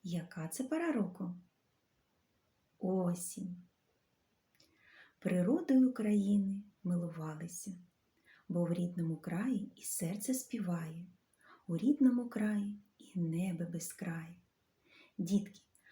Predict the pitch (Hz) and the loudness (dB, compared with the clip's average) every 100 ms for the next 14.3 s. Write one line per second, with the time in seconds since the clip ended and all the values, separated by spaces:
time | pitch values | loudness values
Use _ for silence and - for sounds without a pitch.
0 | - - _ 196 196 202 - _ _ _ | -20 -20 _ 0 2 2 -2 _ _ _
1 | _ _ _ - 302 262 220 160 156 170 | _ _ _ -2 0 2 2 2 0 -4
2 | - - 170 285 240 170 180 247 - 202 | -2 -2 0 0 0 0 -2 -2 -4 -6
3 | - 202 185 175 160 156 - _ _ _ | -6 -6 -6 -6 -8 -12 -20 _ _ _
4 | _ _ _ _ _ _ _ _ _ _ | _ _ _ _ _ _ _ _ _ _
5 | _ _ _ _ _ _ _ _ _ _ | _ _ _ _ _ _ _ _ _ _
6 | _ _ _ _ _ _ _ _ _ _ | _ _ _ _ _ _ _ _ _ _
7 | _ _ _ _ - 247 359 359 220 208 | _ _ _ _ -2 2 2 2 2 2
8 | 202 - 202 208 208 208 196 233 254 214 | 2 0 0 0 0 0 0 -2 -2 -2
9 | 214 202 202 - 175 156 156 - - _ | -2 -4 -4 -4 -4 -4 -6 -16 -20 _
10 | _ _ _ _ _ _ _ _ _ _ | _ _ _ _ _ _ _ _ _ _
11 | _ _ _ _ _ _ _ _ _ _ | _ _ _ _ _ _ _ _ _ _
12 | _ _ - 165 170 175 170 - 160 190 | _ _ -4 -2 2 0 0 -2 2 2
13 | 170 - - - 170 160 165 180 170 - | 0 -4 -14 -4 -2 0 0 0 0 -4
14 | - 180 - | -10 -10 -10